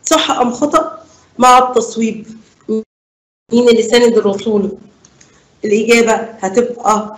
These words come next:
خطأ. أمال هيبقى مين؟ عمه مين؟ أبا طالب، عمه أبا طالب.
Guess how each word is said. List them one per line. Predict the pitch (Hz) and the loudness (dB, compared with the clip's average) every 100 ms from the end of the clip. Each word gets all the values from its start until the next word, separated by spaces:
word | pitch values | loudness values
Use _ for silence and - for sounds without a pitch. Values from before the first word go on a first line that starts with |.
| - - | -20 -6
خطأ. | 220 214 - - - - | -4 -2 -4 -8 -12 -4
أمال | 214 233 233 | 0 2 2
هيبقى | 226 214 214 - | 4 2 2 2
مين؟ | 208 208 214 208 196 - _ _ _ | 4 4 6 4 2 -4 _ _ _
عمه | 190 208 208 202 | 2 4 4 4
مين؟ | 202 196 185 _ _ _ _ | 4 4 0 _ _ _ _
أبا | 190 202 202 208 | 0 2 2 2
طالب، | 240 262 254 - - - _ _ | 4 4 4 0 -10 -18 _ _
عمه | - 208 202 - _ _ _ _ _ _ - 214 208 208 - _ _ | 0 0 -2 -8 _ _ _ _ _ _ -8 -2 -2 -4 -14 _ _
أبا | 214 226 214 | 0 4 2
طالب. | 208 220 208 170 | 2 0 0 0